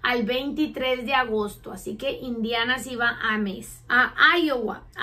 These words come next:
Iowa recibirá en su día regular de este mes de agosto entre lo que fue el día primero de agosto al día diez de agosto, así que ya comenzamos, Indiana.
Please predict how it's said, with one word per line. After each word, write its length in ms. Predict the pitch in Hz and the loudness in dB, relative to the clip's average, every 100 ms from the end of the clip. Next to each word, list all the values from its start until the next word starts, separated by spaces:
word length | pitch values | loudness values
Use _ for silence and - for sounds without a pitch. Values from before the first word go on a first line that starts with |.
| 277 | 4
Iowa 280 | 339 349 349 | 6 6 6
recibirá 680 | 320 233 254 247 240 254 | 2 -6 -4 0 0 0
en 60 | 277 | -4
su 160 | 277 | -6
día 380 | 233 262 330 370 | -6 2 4 6
regular 680 | 349 285 226 214 196 180 202 | 4 0 2 2 2 2 0
de 340 | 202 208 240 277 | 0 0 0 0
este 240 | 302 339 | 0 0
mes 300 | 302 302 277 | 2 0 0
de 120 | 302 | 2
agosto 600 | 285 220 214 208 - 226 | 4 4 0 -2 -4 -6
entre 400 | 247 254 226 220 | -6 -6 -4 0
lo 200 | 220 214 | 0 0
que 140 | 214 202 | -2 -6
fue 460 | - 247 240 - | -6 -6 -6 -2
el 120 | 226 | 0
día 280 | 214 233 - | 0 -2 -4
primero 500 | - 226 226 339 370 | -4 -4 2 4 4
de 80 | 370 | 4
agosto 600 | 349 349 339 349 359 339 | 2 4 2 2 2 2
al 200 | - 233 | 2 0
día 260 | 226 226 - | 0 -2 -2
diez 360 | 196 208 208 196 | -4 0 0 0
de 80 | 208 | -2
agosto, 460 | 190 190 196 - 196 | -4 -6 -12 -14 -14
así 200 | - 202 | -10 -6
que 320 | 262 262 - - - | -6 -8 -18 -20 -16
ya 200 | - 214 | -10 -6
comenzamos, 640 | 226 247 277 311 349 370 349 | -4 -2 -2 2 2 2 2
Indiana. 600 | 320 302 277 277 320 - | 2 2 2 4 2 -2